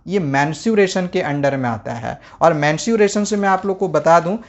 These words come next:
ये दो चैप्टर आते हैं, एक surface areas and volumes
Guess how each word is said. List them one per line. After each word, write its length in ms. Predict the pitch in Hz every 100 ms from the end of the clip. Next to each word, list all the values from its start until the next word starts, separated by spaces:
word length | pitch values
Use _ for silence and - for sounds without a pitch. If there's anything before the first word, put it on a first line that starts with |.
| -
ये 80 | 180
दो 220 | 156 156 196
चैप्टर 320 | 190 175 165
आते 220 | 139 -
हैं, 200 | 117 117
एक 220 | 127 170
surface 420 | - - 180 175 180
areas 380 | 170 175 170
and 220 | 165 165 127
volumes 480 | 123 135 214 233